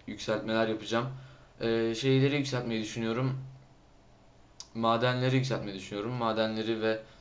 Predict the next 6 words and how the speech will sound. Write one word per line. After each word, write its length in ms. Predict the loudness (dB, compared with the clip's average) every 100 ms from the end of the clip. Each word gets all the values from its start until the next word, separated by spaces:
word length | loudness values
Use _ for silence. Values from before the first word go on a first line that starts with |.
| -4
toplayıcıları. 540 | -2 0 0 2 2
Evet 220 | 2 2
arkadaşlar, 560 | 0 0 -4 -2 -4 -4 -10 -20 -20 -4
şu 160 | 2
anda 200 | 2 2
taktiğim, 480 | 0 0 0 0